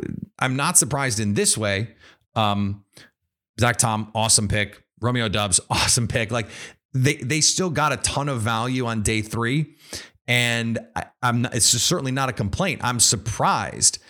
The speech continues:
Now, you, you, someone like Tariq Carpenter, that is special teams. Ford, special teams. Toure, pa-, maybe special teams. Your tight end, is, that's also a special teams player. Almost always your,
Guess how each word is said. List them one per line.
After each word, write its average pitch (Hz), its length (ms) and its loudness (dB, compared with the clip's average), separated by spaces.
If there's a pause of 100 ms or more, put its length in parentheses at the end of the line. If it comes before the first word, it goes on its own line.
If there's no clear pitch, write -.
(240)
Now, 117 480 -2
you, 135 180 0
you, 113 220 -2
someone 131 240 2
like 113 160 -2
Tariq 107 180 -2
Carpenter, 147 640 -2 (460)
that 127 180 2
is 120 340 2 (120)
special 143 340 0
teams. - 460 -2 (120)
Ford, 127 440 0
special - 480 0
teams. - 460 -4 (400)
Toure, 110 360 2
pa-, 143 260 -2 (160)
maybe 117 480 0
special 160 380 -2
teams. - 360 -8 (1600)
Your 110 140 4
tight 117 300 2
end, 165 340 0
is, 151 220 -2
that's 165 280 -2
also 220 200 0
a 202 40 -2
special 208 240 -2
teams 202 220 -2
player. 226 400 -2 (960)
Almost 208 400 2
always 185 400 2
your, 156 100 0